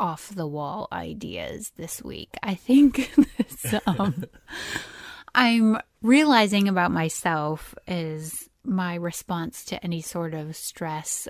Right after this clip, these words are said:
Speaker 1: or unknown or uncertainty is to over accomplish or overachieve or
Speaker 2: Mm-hmm.
Speaker 1: just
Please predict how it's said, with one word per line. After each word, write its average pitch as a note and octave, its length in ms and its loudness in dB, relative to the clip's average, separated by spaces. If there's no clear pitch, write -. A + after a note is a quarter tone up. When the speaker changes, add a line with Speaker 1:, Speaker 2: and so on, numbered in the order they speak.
Speaker 1:
or D3 600 -8
unknown D#3+ 680 -6
or E3+ 140 -6
uncertainty E3+ 840 -6
is F3+ 240 -6
to - 380 -8
over F3 760 -2
accomplish D#3+ 840 -6
or F3+ 180 -6
overachieve E3 1080 -6
or E3 240 -4
Speaker 2:
Mm-hmm. E3 100 -8
Speaker 1:
just E3+ 220 -4